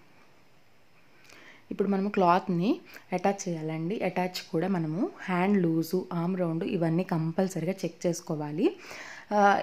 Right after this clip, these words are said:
ఇప్పుడు ఆర్మ్ రౌండ్ ఇవి చెక్ చేసుకున్న తర్వాత చెస్ట్, హ్యాండ్స్ కిందనే మనకి చెస్ట్ వస్తుందన్నమాట. హై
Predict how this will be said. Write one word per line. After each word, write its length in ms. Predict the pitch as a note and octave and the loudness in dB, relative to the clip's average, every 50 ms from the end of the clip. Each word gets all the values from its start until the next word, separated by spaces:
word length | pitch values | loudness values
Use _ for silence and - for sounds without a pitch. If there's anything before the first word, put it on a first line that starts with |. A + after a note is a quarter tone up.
| - - G3+ | -2 -4 -6
ఇప్పుడు 180 | F#3+ - G3+ G3+ F#3 | -4 0 0 2 2
ఆర్మ్ 160 | F#3 F#3+ G3 | 2 2 2
రౌండ్ 200 | G#3 G#3 G#3 G#3 G3 | 2 4 4 4 2
ఇవి 100 | F#3 F3+ - | 0 -2 -4
చెక్ 140 | E3+ - - - | -6 -6 -4 -4
చేసుకున్న 280 | F#3 F3+ - F#3+ F3+ E3+ | -4 -4 -2 -4 -4 -2
తర్వాత 260 | E3+ D#3+ E3 E3+ E3 G#3+ G#3+ G#3+ - - | -2 -2 -2 -2 -2 -2 -4 -2 -2 0
చెస్ట్, 320 | F#3+ F3+ - - - G#3 F#3 F#3+ - | 0 0 0 0 0 -2 -2 -2 0
హ్యాండ్స్ 380 | F#3 F#3+ F3 F3 F#3+ G3 - - - - | -2 0 0 0 -2 -2 -4 -6 -2 0
కిందనే 400 | G3+ F#3 F#3+ F#3+ G3+ G#3 A#3 A#3+ A#3 | 2 2 2 2 2 4 4 4 4
మనకి 180 | A3 G3 F#3 F#3+ - | 2 0 -2 0 0
చెస్ట్ 240 | - F3 E3+ - - | 0 0 0 0 -4
వస్తుందన్నమాట. 640 | F#3 E3 - - F3 E3+ E3 D#3+ D#3+ D#3+ D#3+ D#3 - B3+ D4+ D4 A3 | -4 -6 -4 -2 -2 0 0 -2 -2 -4 -4 -2 -2 -2 -2 0 0
హై 120 | F#3+ F#3 | 0 0